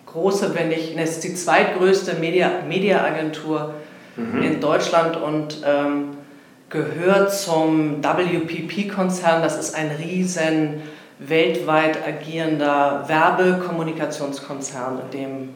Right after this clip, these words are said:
Speaker 1: Marktforschung, Werbung, alles
Speaker 2: Ja.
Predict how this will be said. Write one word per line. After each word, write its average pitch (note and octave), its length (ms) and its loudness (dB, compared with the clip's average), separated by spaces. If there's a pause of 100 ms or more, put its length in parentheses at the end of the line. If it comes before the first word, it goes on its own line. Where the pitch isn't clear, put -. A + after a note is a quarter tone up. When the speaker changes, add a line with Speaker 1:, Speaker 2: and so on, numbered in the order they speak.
Speaker 1:
Marktforschung, C#3 920 -4 (180)
Werbung, C3+ 500 -4
alles C3+ 400 -8
Speaker 2:
Ja. B2 300 -4